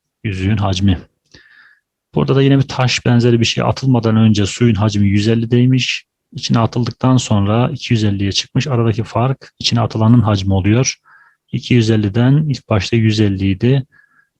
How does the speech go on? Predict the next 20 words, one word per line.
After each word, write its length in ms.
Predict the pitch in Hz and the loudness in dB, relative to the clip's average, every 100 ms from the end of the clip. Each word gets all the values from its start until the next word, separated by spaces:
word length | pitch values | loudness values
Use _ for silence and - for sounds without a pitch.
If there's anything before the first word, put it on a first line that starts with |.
| - | -2
Aradaki 400 | 120 110 101 107 | 0 2 0 -2
fark 340 | 127 123 - | -2 -2 2
yüz. 280 | 107 127 123 | 2 4 4
Demek 240 | 113 117 | 2 2
ki 80 | - | 2
o 60 | 113 | 4
yüz 280 | 120 131 | 4 4
farkın 400 | - - 107 107 | 0 -4 -4 -2
sebebi 460 | 104 - 110 98 107 | -2 -2 0 0 0
içine 340 | 135 123 123 | 0 -2 -2
atılan 320 | 123 107 110 123 | -2 -2 -2 -2
o 120 | 123 | -2
taşmış. 640 | - 117 - 117 131 - | -2 -4 -2 0 0 -2
Onun 220 | 131 120 104 | 0 2 2
hacmi 340 | 107 104 107 | 0 -4 -2
o 40 | |
zaman 260 | 95 95 113 | -2 -2 0
yüz 360 | 127 110 120 117 | 0 2 2 2
mililitre 540 | 104 101 95 - 117 | 0 0 -6 -6 -4
olurmuş. 560 | 104 98 87 - - | -4 -4 -8 -10 -10